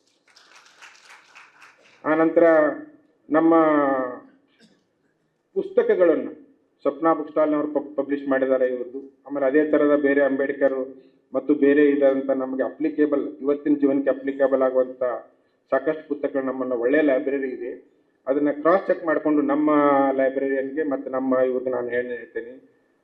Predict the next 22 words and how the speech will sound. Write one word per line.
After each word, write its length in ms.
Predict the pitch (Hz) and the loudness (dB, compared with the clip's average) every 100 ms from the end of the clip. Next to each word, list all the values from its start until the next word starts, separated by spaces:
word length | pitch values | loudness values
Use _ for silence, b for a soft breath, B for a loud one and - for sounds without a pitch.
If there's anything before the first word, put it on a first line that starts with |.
| _ - | _ -14
ಆ, 200 | 117 117 | -10 -8
you 140 | 117 120 | -4 -2
purchase 500 | 131 127 - 185 156 | -2 -2 2 4 6
them, 260 | 143 - - - _ _ | 4 0 -6 -16 _ _
ಅದನ್ನೊಂದು 340 | 127 135 135 131 | -4 -2 0 2
ವ್ಯವಸ್ಥೆ 300 | 139 139 143 143 135 127 117 113 - | 2 2 2 4 2 2 -2 -8 -8
ಇದು 80 | |
ಮಾಡಿ, 280 | 131 131 139 | -6 -2 -2
ರಂಡನ್ಕರ್ 500 | 127 123 131 131 - | -2 -2 -4 -2 0
ಸಾಹೇಬ್ರೆ 560 | 127 117 123 156 - - _ - | 0 0 0 -2 -4 -20 _ -2
ಮಾಡಿ 300 | 135 156 190 247 - - - | 2 6 4 4 -2 -8 -4
ಒಂದು 200 | 139 139 | -2 0
ಸೆಟ್ 180 | 147 143 143 131 123 - - 135 | 0 2 2 2 0 -8 -8 0
ಡಿಸ್ಪ್ಲೇ 340 | 165 - 214 | 0 4 4
ಆಗಲಿ 320 | 190 160 143 | 4 4 4
ನಮ್ಮಲ್ಲಿ, 380 | 131 117 113 107 - - _ _ _ _ 127 | 2 -2 -4 -4 -6 -18 _ _ _ _ -6
ಆ, 180 | 123 | -4
ಪುಸ್ತಕಗಳು 880 | 120 139 139 151 147 143 147 151 147 | -4 -6 0 0 2 2 4 2 0
ಮತ್ತು 200 | 135 135 | -4 -6
ಸ್ವಪ್ನ, 320 | 127 127 - 135 | -4 -6 -2 -2
ಆ, 460 | 131 127 123 123 | 0 0 0 0
ಇದರಿಂದ. 460 | 123 120 123 117 | -2 -2 -2 0